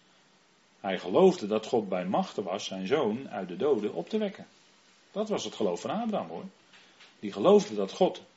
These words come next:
zou kunnen opwekken uit de doden. Dus Abraham was echt een gelovige. En die geloofde heel wat meer dan je op het eerste gezicht zou denken. En dan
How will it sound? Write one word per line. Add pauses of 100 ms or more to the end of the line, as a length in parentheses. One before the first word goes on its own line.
zou
kunnen
opwekken
uit
de
doden. (1700)
Dus
Abraham
was
echt
een
gelovige. (540)
En
die
geloofde (440)
heel
wat
meer
dan
je (640)
op
het
eerste
gezicht
zou
denken. (1800)
En
dan